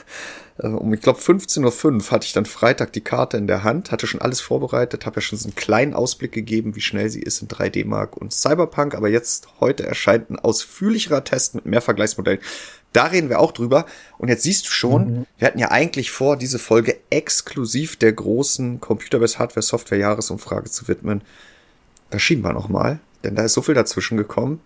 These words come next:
Speaker 1: was wir letzte Woche noch nicht auf dem Schirm hatten. Da werden wir uns dann der von dir angekündigten Super-Sonntagsfrage im Anschluss noch widmen. Hast du mitbekommen, was bei Ryzen achttausend G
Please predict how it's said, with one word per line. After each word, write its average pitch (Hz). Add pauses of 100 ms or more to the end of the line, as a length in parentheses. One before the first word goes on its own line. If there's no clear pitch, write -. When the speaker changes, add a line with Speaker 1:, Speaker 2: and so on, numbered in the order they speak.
(160)
Speaker 1:
was -
wir 104
letzte 135
Woche 135
noch 123
nicht 139
auf 117
dem -
Schirm 110
hatten. 104 (800)
Da 101
werden 120
wir 139
uns 127
dann 107
der 110
von 107
dir 160
angekündigten 110
Super-Sonntagsfrage 107 (400)
im -
Anschluss - (400)
noch -
widmen. - (300)
Hast -
du 135
mitbekommen, 110
was 95
bei 87
Ryzen 104 (140)
achttausend 101
G 85